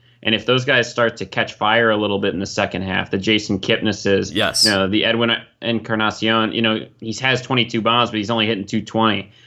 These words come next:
Speaker 1: You know, if he
Speaker 2: Yeah.
Speaker 1: catches fire a little bit. These are guys who have had successful seasons in the past. Um, and if it, they're able to, you know, heat up a little bit along with the superstars playing the way they have, and Lindor, Ramirez, and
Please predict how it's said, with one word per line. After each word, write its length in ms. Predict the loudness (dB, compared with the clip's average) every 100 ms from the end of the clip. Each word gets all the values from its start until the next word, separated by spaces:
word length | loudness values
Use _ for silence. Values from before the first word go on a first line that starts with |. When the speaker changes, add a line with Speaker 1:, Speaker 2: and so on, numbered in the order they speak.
| _ 0
Speaker 1:
You 60 |
know, 80 | 0
if 60 | 2
he 80 |
Speaker 2:
Yeah. 100 | 2
Speaker 1:
catches 300 | 2 -2 -4
fire 320 | -2 0 2 2
a 60 |
little 180 | 0 -2
bit. 140 | -2
These 160 | -2 0
are 60 | 0
guys 360 | 2 2 0
who 80 | -2
have 120 | -2
had 280 | 0 0 0
successful 500 | -4 0 0 0 -4
seasons 480 | -4 0 2 2 2
in 60 |
the 80 | 0
past. 480 | 0 2 2 0 -6 _ _ _ _ 0
Um, 440 | 2 4 2 0
and 120 | 2 0
if 160 | 2
it, 160 | 0 2
they're 180 | 2 2
able 200 | 2 0
to, 220 | -2 -2
you 140 | -2
know, 100 | 0
heat 220 | 0 0
up 220 | 2 2 0
a 40 |
little 260 | 0 0 0
bit 180 | 0
along 420 | 0 0 2 2 0
with 100 | -4
the 80 |
superstars 720 | -4 -2 0 0 2 2 2
playing 220 | 0 0 2
the 60 |
way 100 | 2
they 140 | 2 2
have, 260 | 2 0
and 100 | 0
Lindor, 380 | 0 0 0 0
Ramirez, 560 | 0 0 0 0 0 -2
and 200 | -4